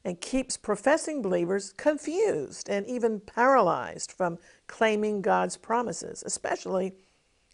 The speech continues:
for example, healing. So this false doctrine makes faith a presumption.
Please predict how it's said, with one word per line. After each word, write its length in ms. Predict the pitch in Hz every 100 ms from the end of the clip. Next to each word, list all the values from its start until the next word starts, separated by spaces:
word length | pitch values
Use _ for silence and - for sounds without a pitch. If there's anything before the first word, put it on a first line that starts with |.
| _
for 120 | 208
example, 420 | 185 214 208 214
healing. 500 | 202 247 262 214 147 - _ _ _ _ _ _ _ _ _ _ - _ - -
So 180 | - 254
this 220 | 320 330
false 300 | - 262 202
doctrine 500 | 214 180 - 196 190
makes 260 | 196 196 -
faith 340 | - 202 202
a 180 | 202 196
presumption. 920 | 196 233 220 185 262 320 - 151 107